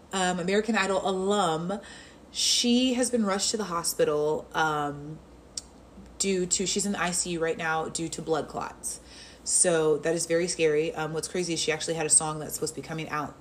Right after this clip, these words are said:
this week, I believe. Um, and so, mo-,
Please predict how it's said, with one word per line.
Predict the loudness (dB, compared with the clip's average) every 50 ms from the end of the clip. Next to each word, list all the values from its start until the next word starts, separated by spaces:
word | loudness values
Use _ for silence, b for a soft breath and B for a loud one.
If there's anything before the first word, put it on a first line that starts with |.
| -16 -4 4
this | 6 6 6 6 4 0 0 -2
week, | -4 -6 -2 -2 -2 -2 -2 -6 -10 -10 -4
I | -2 0 0
believe. | 0 0 0 0 0 -2 -2 -4 -8 -12 B B B B B B B B -20 -20 -10 -4
Um, | -2 0 0 2 0 0 0 -2 -2 -4 -8 -10 -12 -12 -12 -12 -12 -10 -8
and | -6 -4 -2 -2
so, | 0 2 2 4 4 4 4 4 4 2 0 -2
mo-, | -4 -6 -6